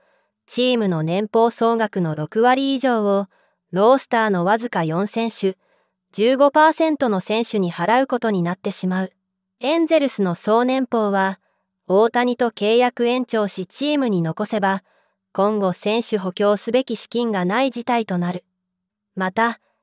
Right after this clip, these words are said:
エンゼルスは大谷がエフエー権を得る前に、延長を説得できる可能性はほとんどなく、争奪戦で最高額をオファーできる可能性も低い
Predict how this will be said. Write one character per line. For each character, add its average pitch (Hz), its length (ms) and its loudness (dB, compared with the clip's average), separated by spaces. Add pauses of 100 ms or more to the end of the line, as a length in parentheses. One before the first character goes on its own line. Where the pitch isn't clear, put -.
(240)
エ 269 160 2
ン 320 120 2
ゼ 285 140 4
ル 233 100 2
ス 190 160 -4
は 165 240 -2
大 240 160 2
谷 262 260 0
が 240 140 2
エ 220 100 0
フ 254 180 -4
エ 311 120 4
ー 311 60 0
権 226 280 0
を 175 80 0
得 190 100 0
る 202 140 0
前 208 240 0
に、 185 240 -2 (540)
延 240 240 -2
長 262 280 2
を 254 80 4
説 - 240 -4
得 262 220 -2
で 262 140 2
き 285 100 -4
る 240 140 0
可 180 120 -4
能 196 200 0
性 202 240 -2
は 208 120 2
ほ 185 180 -6
と 262 180 0
ん 269 80 0
ど 196 100 0
な 185 140 -2
く、 190 220 -4 (580)
争 233 300 4
奪 254 220 0
戦 233 220 -2
で 240 140 0
最 269 280 2
高 330 220 2
額 277 320 0
を 175 140 0
オ - 20 -6
フ 180 100 -6
ァ 214 120 2
ー 214 40 0
で 220 140 0
き - 100 -6
る 233 120 0
可 180 160 -4
能 196 160 0
性 202 240 -4
も 202 160 -2
低 - 280 -4
い 269 140 -6